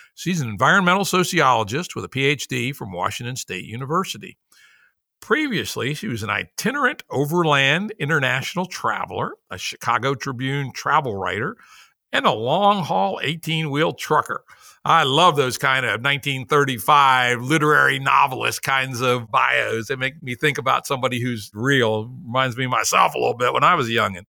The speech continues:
But now she's focused on fomenting local and decentralized networks of people who can get us to the next iteration of society and do it fast. That's all good stuff.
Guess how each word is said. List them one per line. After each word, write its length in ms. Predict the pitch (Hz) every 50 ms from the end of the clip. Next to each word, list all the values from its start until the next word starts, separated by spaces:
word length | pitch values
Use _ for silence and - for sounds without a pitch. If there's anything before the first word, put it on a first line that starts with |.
| _ _ _ _
But 120 | - 131 139
now 280 | 185 277 320 131 -
she's 240 | 117 - - 131 -
focused 400 | - 165 147 135 - 127 - -
on 360 | 151 135 127 120 123 131 - -
fomenting 400 | - 139 139 147 147 143 131 120
local 520 | 113 127 143 185 190 208 220 233 254 - - -
and 120 | 117 107
decentralized 680 | 113 110 - - 156 156 - 180 160 151 139 123 104 104
networks 420 | 117 135 - 160 170 156 - -
of 100 | 139 -
people 420 | - 170 175 - - 98 92 - - _
who 120 | - 139
can 140 | 120 110 95
get 180 | 95 143 170
us 140 | 196 165 -
to 120 | - - 120
the 100 | 110 101
next 420 | 110 135 175 180 - - - - _
iteration 500 | 156 143 156 147 143 143 160 147 - 160
of 140 | 147 135 123
society 720 | - - - - - - - 143 151 - - - - - _ - - - - - _ -
and 280 | 104 104 98 90 90
do 180 | 95 127 135 139
it 80 | - - - _ _ _ _
fast. 640 | - - - - 50 - - - - - - _ _ _ _ _ _ _ _ _
That's 240 | - 113 101 - -
all 160 | 117 123 131
good 260 | 117 110 143 147 123
stuff. 520 | - - - 156 170 180 127 - - -